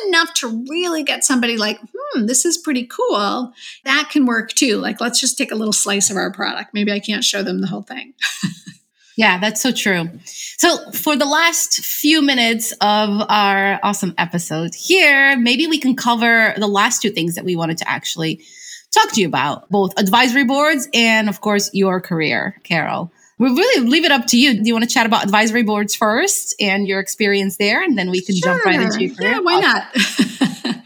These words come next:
Speaker 1: <laughs> Sounds good.
Speaker 2: Cool. So yeah, obviously you're on a lot of advisory boards. That's been a huge part of your career.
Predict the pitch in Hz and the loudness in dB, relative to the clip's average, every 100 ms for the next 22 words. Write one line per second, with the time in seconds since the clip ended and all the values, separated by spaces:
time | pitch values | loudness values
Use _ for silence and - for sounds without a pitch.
0 | - - - 285 285 285 247 214 208 - | -20 -10 -4 0 0 0 0 0 -2 -10
1 | _ _ - - - _ - 359 - - | _ _ -20 -20 -20 _ -2 0 0 -2
2 | - - - - - 320 208 165 - 247 | -10 -12 -12 -6 2 4 4 0 0 2
3 | 269 - 262 247 233 240 - 247 240 240 | 2 2 4 4 2 0 2 4 4 4
4 | 233 - 196 196 202 208 185 185 185 175 | 2 0 0 2 2 2 2 2 2 0
5 | 180 180 185 175 - - 165 170 - - | -2 -2 -2 -4 -6 -2 -2 -2 -4 -6
6 | - 190 185 - 175 170 233 220 - 196 | -2 0 0 -2 -4 -2 -2 -2 -2 -2
7 | 185 175 185 175 170 - - 208 202 190 | 0 0 -2 -2 -4 -6 -4 0 2 2
8 | 185 185 | 0 -6